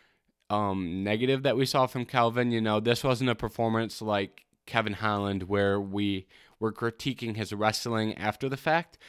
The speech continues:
This was a situation where we were praising Rob, and I think that that just shows how ta-, how talented Kelvin is as a fighter, and I think we should keep him in there with some of those talented guys.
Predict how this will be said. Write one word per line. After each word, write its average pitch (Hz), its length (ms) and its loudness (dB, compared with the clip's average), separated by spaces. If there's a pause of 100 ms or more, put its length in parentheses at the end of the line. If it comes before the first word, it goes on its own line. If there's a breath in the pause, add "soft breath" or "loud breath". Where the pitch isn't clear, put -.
(160 loud breath)
This 117 160 -6
was 123 120 -4
a 120 80 0
situation 110 680 -2
where 101 120 0
we 101 140 0
were 95 160 -2
praising 95 520 0
Rob, 101 400 0 (360 loud breath)
and 107 100 -4
I 107 60 2
think 104 180 -2
that 101 120 0
that 98 200 0
just 98 160 -4
shows 101 280 -2
how 95 260 -4
ta-, - 340 -12
how 107 360 0
talented 113 520 -4
Kelvin 113 300 0
is 139 260 -2 (340 loud breath)
as 107 220 -4
a 104 80 0
fighter, 113 380 2
and 107 100 0
I 104 60 2
think 104 200 -4
we 110 80 -2
should 104 220 -10
keep - 200 -4
him 110 140 0
in 104 140 -2
there 101 160 -2
with 95 80 -4
some 107 160 -6
of 98 80 -6
those 95 180 -4
talented 98 460 -8
guys. 90 340 -2